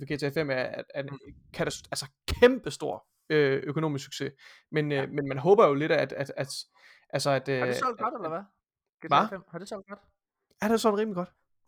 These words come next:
Speaker 2: Okay,
Speaker 1: Ja.
Speaker 2: fedt.
Speaker 1: Ja, ja. Øh, så kan man jo håbe, at de, øh, at de også kan holde, holde liv i spillet, øh, og, og supporte det, øh, mange år efter
Speaker 2: Ja.
Speaker 1: dens udgivelse. Men jeg tvivler på, at det bliver ligesom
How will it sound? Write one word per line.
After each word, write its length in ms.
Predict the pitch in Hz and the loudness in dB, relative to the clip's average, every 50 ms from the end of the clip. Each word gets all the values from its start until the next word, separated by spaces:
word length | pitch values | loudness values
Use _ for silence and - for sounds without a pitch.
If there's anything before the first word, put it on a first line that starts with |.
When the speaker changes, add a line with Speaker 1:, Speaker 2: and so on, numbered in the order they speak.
| _ _ _ - | _ _ _ -10
Speaker 2:
Okay, 140 | 233 - - | -10 -10 -10
Speaker 1:
Ja. 60 | 240 | -12
Speaker 2:
fedt. 200 | - - 254 254 _ _ _ _ - | -16 -20 -20 -20 _ _ _ _ -20
Speaker 1:
Ja, 280 | - - - - - 185 190 - _ _ - - - - - - - - | -18 -18 -18 -16 -16 -18 -18 -18 _ _ -20 -20 -20 -20 -20 -8 2 6
ja. 200 | 170 160 151 147 | 8 8 8 8
Øh, 60 | 147 | 6
så 80 | 165 | 4
kan 60 | 185 202 | 2 2
man 100 | 190 170 | 2 2
jo 60 | 143 | 4
håbe, 300 | - 165 185 202 202 - | 6 8 8 8 8 6
at 180 | 156 139 - | 2 0 0
de, 180 | - 165 160 160 | 0 2 4 6
øh, 280 | 151 147 139 135 135 - | 6 6 4 4 0 -2
at 140 | - 147 - | -4 -6 0
de 100 | 180 165 | 2 4
også 160 | 160 175 - | 4 4 2
kan 100 | - 156 | 0 4
holde, 240 | 143 143 139 139 135 - | 6 6 6 6 4 2
holde 200 | 135 147 143 143 | 2 2 2 2
liv 160 | 151 175 170 | 2 2 2
i 40 | 147 | 0
spillet, 320 | - - 170 156 147 135 | 0 0 2 2 2 2
øh, 260 | 131 131 123 131 127 - | 0 0 -2 -4 -4 -4
og, 240 | - - - - - | -4 -4 -4 -4 -2
og 80 | 135 127 | -4 -4
supporte 520 | - - 151 135 - 147 156 151 - - | -4 -4 -4 -2 0 2 2 2 0 -2
det, 220 | 139 139 139 139 - | -6 -6 -6 -8 -8
øh, 200 | 156 143 151 147 | -8 -8 -4 -4
mange 220 | 147 147 156 151 | -2 0 2 4
år 100 | 143 139 | 4 4
efter 200 | 139 139 - 147 | 2 2 0 -2
Speaker 2:
Ja. 20 | |
Speaker 1:
dens 120 | 135 139 135 | -2 0 0
udgivelse. 420 | 139 139 139 139 135 127 - - | 0 2 2 0 0 -2 -2 -4
Men 120 | 123 135 151 | 0 4 4
jeg 140 | 143 139 139 | 4 4 4
tvivler 240 | - 202 220 220 208 | 4 6 8 8 8
på, 120 | - 175 | 6 4
at 60 | 156 | 0
det 80 | 147 143 | 2 0
bliver 120 | 143 143 | 0 0
ligesom 420 | 147 156 143 - 160 143 139 135 | 0 0 0 0 -2 -2 -2 -4